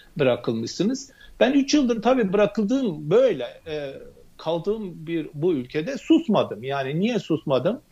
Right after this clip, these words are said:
E, ülkeme dair olan kaygılarımı, ne bileyim duygularımı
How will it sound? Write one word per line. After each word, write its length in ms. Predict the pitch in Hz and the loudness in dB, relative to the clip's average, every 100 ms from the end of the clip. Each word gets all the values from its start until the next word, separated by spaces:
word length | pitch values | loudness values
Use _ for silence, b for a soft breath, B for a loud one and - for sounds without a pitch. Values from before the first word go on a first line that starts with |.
| b b b - | b b b 0
E, 280 | 202 196 | 2 2
ülkeme 500 | 208 208 - 240 269 | 2 2 4 2 2
dair 240 | 240 233 233 | 2 4 4
olan 400 | 214 202 202 208 | 4 4 2 0
kaygılarımı, 920 | - 185 185 185 165 165 156 160 170 | 0 0 0 0 0 -2 -6 -8 -6
ne 120 | 170 | -6
bileyim 280 | 165 165 170 | -2 -4 0
duygularımı 680 | 160 156 165 151 139 135 | 2 2 2 4 4 2